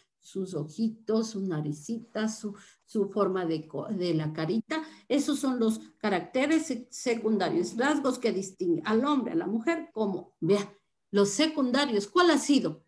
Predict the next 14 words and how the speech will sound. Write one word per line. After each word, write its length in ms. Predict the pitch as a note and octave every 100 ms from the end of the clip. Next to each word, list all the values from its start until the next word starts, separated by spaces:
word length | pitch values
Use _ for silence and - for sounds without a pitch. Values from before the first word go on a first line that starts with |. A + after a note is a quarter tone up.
| -
El 200 | F#3+ E3+
bigote, 760 | E3 D#3 F3 G#3 G#3 C#4+ E4 - - _ _
los 280 | D#3+ C#3 D3+
senos, 880 | - - F3+ F3+ F3 A3 E4 F#4+ - - _
dice. 580 | A3 G#3+ - D3 _ _
En 320 | F#3 E3 E3+
cambio, 480 | B3+ C4+ G3+ E3 E3 _ _
en 260 | - C#4+ B3+
los 220 | A3+ A#3+
caracteres 880 | - F3 D3+ - F3 F#3+ C#4 - _
primarios, 1120 | - D#4+ F#4+ F#4 D4 D#4 F#4 F#4+ C4 - - - _ _
en 200 | F#3 F3+
los 240 | F3+ E3 -
testículos 1000 | D3+ D#3 - D#4 D#4 - E4 E4+ E4